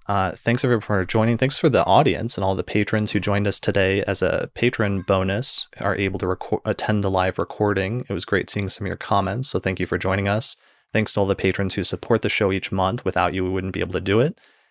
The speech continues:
And I'm gonna keep growing and expanding the podcast over the course of this year.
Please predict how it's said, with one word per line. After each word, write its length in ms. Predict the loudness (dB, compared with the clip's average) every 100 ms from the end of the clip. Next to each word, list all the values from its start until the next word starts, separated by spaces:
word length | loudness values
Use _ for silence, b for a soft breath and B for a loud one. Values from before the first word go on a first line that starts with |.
| b
And 380 | -4 -2 0 -2 -2
I'm 100 | -2
gonna 140 | -2
keep 220 | -4 -6
growing 380 | -2 0 0 0
and 100 | -4
expanding 460 | -4 -6 -4 -4 -6
the 80 | -2
podcast 560 | -2 -2 -4 -6 -4
over 80 | -6
the 80 | -6
course 440 | -6 -4 -4 -4 -6
of 400 | -4 -4 -6 -10
this 340 | -4 -2 -2
year. 420 | -2 0 -2 -6